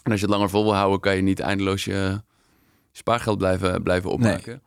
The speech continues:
Speaker 1: Ehm, en voor klimaatactie zijn ook, eh, potjes. Eh, en
Speaker 2: Het is
Speaker 1: als
Speaker 2: ook
Speaker 1: je
Speaker 2: een financiële
Speaker 1: potjes
Speaker 2: kwestie. Je moet toch op een gegeven moment gewoon betaald worden?
Speaker 1: Ja, op een gegeven moment moet je een beetje geld hebben. En dan moet je, eh, potjes gaan, eh, gaan zoeken. En daar moet je een stichting voor zijn.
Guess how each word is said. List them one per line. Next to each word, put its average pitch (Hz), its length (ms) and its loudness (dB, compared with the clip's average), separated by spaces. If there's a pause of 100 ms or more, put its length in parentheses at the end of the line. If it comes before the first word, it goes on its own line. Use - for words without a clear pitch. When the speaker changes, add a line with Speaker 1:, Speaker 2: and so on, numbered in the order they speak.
(320)
Speaker 1:
Ehm, 87 680 -2 (220)
en 98 200 -2
voor 98 120 -4
klimaatactie 90 680 -2
zijn 87 220 -2
ook, 101 200 -6
eh, 107 100 -2 (100)
potjes. 98 460 -6 (460)
Eh, - 140 -12
en 92 60 -12
Speaker 2:
Het 95 80 -4
is 107 60 2
Speaker 1:
als 113 80 4
Speaker 2:
ook 107 60 2
Speaker 1:
je 120 60 4
Speaker 2:
een 107 100 2
financiële 107 340 2
Speaker 1:
potjes 92 160 0
Speaker 2:
kwestie. 87 320 -2
Je 92 80 -4
moet 92 140 0
toch 95 100 -4
op - 60 -4
een 92 60 2
gegeven - 180 -2
moment 90 180 2
gewoon 87 140 2
betaald 87 500 0 (120)
worden? 85 420 -4 (140)
Speaker 1:
Ja, 127 160 2
op 98 80 0
een 76 60 -4
gegeven 95 160 -2
moment 98 140 2
moet 95 100 2
je 101 60 0
een 104 60 2
beetje 101 220 -2
geld 107 160 -4
hebben. 92 380 -6
En 101 180 -2
dan 92 120 0
moet 95 160 -4
je, 90 340 -4
eh, - 120 -6
potjes 104 300 -4
gaan, 92 260 0
eh, 90 240 0
gaan 98 220 -2
zoeken. 95 260 -2
En 107 60 2
daar 107 100 2
moet 104 80 2
je 98 60 4
een 87 80 -4
stichting 92 300 -6
voor 90 80 -8
zijn. 90 260 -8